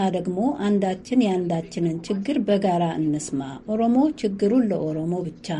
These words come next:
አማራም ችግሩን ለአማራ ብቻ ከመናገር ይልቅ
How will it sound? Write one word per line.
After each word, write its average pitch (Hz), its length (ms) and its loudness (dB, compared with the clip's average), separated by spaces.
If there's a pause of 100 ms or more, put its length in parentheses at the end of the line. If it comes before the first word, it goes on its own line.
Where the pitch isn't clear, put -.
(160)
አማራም 247 500 2
ችግሩን 214 480 0
ለአማራ 180 580 0
ብቻ 160 380 -8
ከመናገር 165 680 -2
ይልቅ 269 260 0